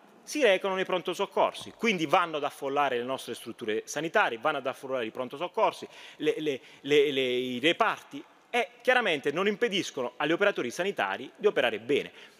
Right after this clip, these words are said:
Peraltro in luoghi promiscui, dove ci sono tre persone che hanno gli stessi sintomi, di cui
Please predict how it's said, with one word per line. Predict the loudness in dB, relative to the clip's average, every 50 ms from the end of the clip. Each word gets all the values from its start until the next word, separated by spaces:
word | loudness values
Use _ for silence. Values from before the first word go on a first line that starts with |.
| _ _ _ _
Peraltro | _ 4 4 4 4 2 0 -2 -8 -10 -8 -6 -6 -6 -6 -8
in | -10 -10 -2
luoghi | 4 6 6 6 6 2
promiscui, | -4 -2 -2 -2 0 -2 -4 -8 -12 -14 -12 -10 -6
dove | -4 -2 0 0
ci | -2 -2 -4
sono | -2 0 0 -2 -2 -4 -8 -2
tre | 2 4 4 4
persone | 2 2 2 2 2 2 0 0 2 2 2 2 0 0
che | 2 2
hanno | 2 2 2 0 -6
gli | -8
stessi | -6 -4 0 0 0 0 -2 -8
sintomi, | -8 -6 -8 -8 -8 -8 -10 -10 -10 -8
di | -10 -8
cui | -6 -4 -4 -4